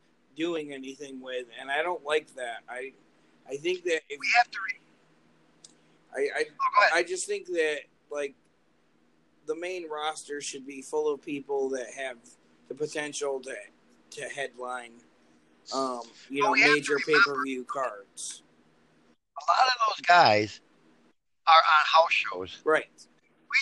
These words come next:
Speaker 2: just, we just don't see 'em on Raw and SmackDown. That's the deal.
Speaker 1: Right.
Speaker 2: You know? So, you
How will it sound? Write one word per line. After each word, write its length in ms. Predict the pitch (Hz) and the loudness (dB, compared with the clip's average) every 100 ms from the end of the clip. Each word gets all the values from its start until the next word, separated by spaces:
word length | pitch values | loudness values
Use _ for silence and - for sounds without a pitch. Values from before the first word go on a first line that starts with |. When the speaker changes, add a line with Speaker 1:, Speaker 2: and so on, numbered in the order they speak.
| 1047 | 0
Speaker 2:
just, 140 | - | -8
we 380 | - - _ - - | -10 -16 _ -6 -4
just 120 | - | -2
don't 140 | 196 | -2
see 160 | - - | -2 -2
'em 60 | 175 151 | 4 6
on 60 | 151 | 8
Raw 140 | 160 143 | 8 8
and 80 | 123 | 6
SmackDown. 520 | 165 160 120 101 101 | 6 6 6 0 6
That's 240 | 147 175 | 8 8
the 120 | 117 110 | 4 4
deal. 320 | 131 92 90 | 4 4 0
Speaker 1:
Right. 160 | 101 127 | -6 -8
Speaker 2:
You 1400 | _ _ _ _ _ _ _ _ _ _ _ _ _ - 139 | _ _ _ _ _ _ _ _ _ _ _ _ _ -2 2
know? 100 | 131 135 _ _ _ _ _ _ _ _ _ _ | 2 -2 _ _ _ _ _ _ _ _ _ _
So, 140 | |
you 60 | - | 6